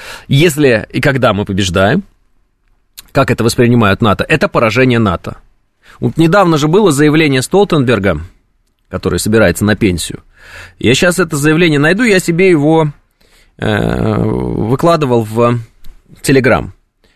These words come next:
«Китай и Россия намерены добиться поражения С Ш А и нато на Украине», Столтенберг.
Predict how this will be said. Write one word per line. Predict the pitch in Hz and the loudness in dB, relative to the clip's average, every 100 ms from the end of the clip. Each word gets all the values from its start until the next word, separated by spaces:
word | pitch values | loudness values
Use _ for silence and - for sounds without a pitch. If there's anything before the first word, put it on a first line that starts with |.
| _ _ _ | _ _ _
«Китай | - 151 262 285 | -4 -2 2 0
и | 190 | 2
Россия | 196 175 - 139 131 165 | 2 2 0 0 2 2
намерены | 135 131 180 196 156 | 2 4 4 2 2
добиться | 127 123 131 - 123 | 2 2 0 0 0
поражения | 127 127 117 131 123 101 87 | 2 2 2 2 2 2 -2
С | - 117 | -2 -2
Ш | - 135 | 2 2
А | |
и | - 107 | 2 0
нато | 120 214 - 123 | 2 0 0 0
на | 139 165 | 2 4
Украине», | 196 - 151 139 104 82 | 2 2 2 2 0 -4
Столтенберг. | - 143 120 92 87 - - | -2 0 0 0 -4 -6 -10